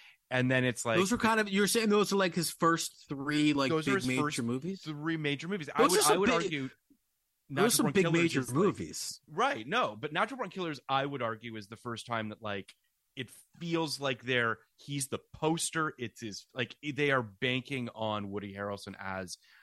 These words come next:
Speaker 1: movie star. And it is interesting to look at sort of the next few years of, you know,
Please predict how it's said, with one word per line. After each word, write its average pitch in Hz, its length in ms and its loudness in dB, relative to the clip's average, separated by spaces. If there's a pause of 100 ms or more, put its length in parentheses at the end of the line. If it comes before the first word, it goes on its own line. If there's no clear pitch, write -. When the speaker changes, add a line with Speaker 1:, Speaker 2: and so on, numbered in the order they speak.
(140)
Speaker 1:
movie 107 340 -4
star. 120 640 -2 (540)
And 123 480 0 (280)
it 156 140 2
is 165 180 2
interesting 214 500 0
to 147 120 -6
look 131 300 -4
at 135 120 -4
sort 127 220 -4
of 113 100 -4
the 117 100 -2
next 117 320 -2
few 123 100 -4
years 113 260 -2
of, 120 140 -6
you 123 80 -2
know, 95 160 -2